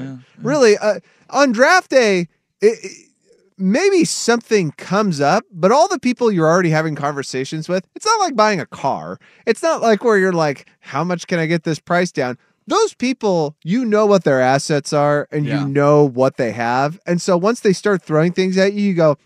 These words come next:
Speaker 2: "That's probably their bottom line."
Speaker 1: Yeah.
Speaker 2: And you go, "Okay, they're not gonna move past that."
Speaker 1: Uh,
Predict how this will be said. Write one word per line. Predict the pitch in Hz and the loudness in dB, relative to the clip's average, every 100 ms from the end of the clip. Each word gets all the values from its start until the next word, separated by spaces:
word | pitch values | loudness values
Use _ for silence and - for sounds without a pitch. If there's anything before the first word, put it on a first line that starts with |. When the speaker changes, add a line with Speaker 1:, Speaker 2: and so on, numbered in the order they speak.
| - | 0
Speaker 2:
"That's | 180 170 | 0 0
probably | - 180 170 160 | 0 0 2 0
their | 139 | 0
bottom | 127 123 117 101 | 0 -2 -2 -6
line." | 95 82 85 _ | -8 -10 -16 _
Speaker 1:
Yeah. | 98 - - 180 | -18 -18 -8 -2
Speaker 2:
And | 196 | 2
you | 190 | 4
go, | 175 156 - _ 196 | 6 4 0 _ 2
"Okay, | 180 175 151 | 2 2 0
they're | 147 180 | 0 0
not | 180 170 | 0 -2
gonna | 165 | -2
move | 156 151 127 _ _ - _ | -2 -2 -6 _ _ -20 _
past | 127 131 107 - | -6 -6 -6 -10
that." | 113 110 208 | -8 -6 -8
Speaker 1:
Uh, | 220 226 240 226 | -8 -10 -10 -10